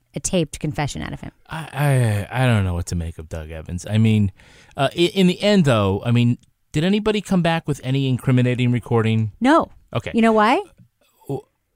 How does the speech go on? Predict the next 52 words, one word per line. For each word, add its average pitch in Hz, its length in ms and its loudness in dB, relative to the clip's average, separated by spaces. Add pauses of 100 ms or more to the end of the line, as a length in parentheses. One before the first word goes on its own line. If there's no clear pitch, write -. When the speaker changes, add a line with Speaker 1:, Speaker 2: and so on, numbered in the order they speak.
Speaker 2:
because 131 140 0
Speaker 1:
there's 135 120 4
Speaker 2:
there - 100 4
Speaker 1:
nothing - 60 4
Speaker 2:
wasn't - 280 4
one. 95 80 -6
Speaker 1:
incriminating. 349 380 -2
Speaker 2:
Yeah, 117 220 -2
yeah. 120 260 -4
I, 147 100 -6 (160)
I, 175 60 -4 (140)
I'm 180 80 -2
saying 202 300 -4
I, 160 160 -4
I 160 100 -2
don't 185 160 -2
know 190 140 2
how 165 180 2
he 156 160 -4
would 135 160 0
have 113 80 -4
spun 131 340 -2
that 117 180 0
in 104 80 -4
court 110 280 -2
if - 80 -6
he 107 60 -6
tried 104 300 -4
to 87 40 -6
submit 95 320 -6
that 85 160 -10
as 82 140 -8
actual 78 380 -10
evidence. 170 460 -6
Speaker 1:
Mm-hmm. 175 540 -4
Speaker 2:
Um, 85 360 -8 (580)
but 117 320 0 (500)
I, - 120 -20 (420)
I, 127 120 -12
I 147 160 -2
don't 131 140 2
know. 107 140 0
I 123 140 -2
just, 139 300 -2
I 139 120 -2
just 139 240 -4
see 123 500 -2 (380)
a 127 100 0
pattern 120 720 0
of 101 720 -4 (440)
a 107 120 -6
department 131 1040 -2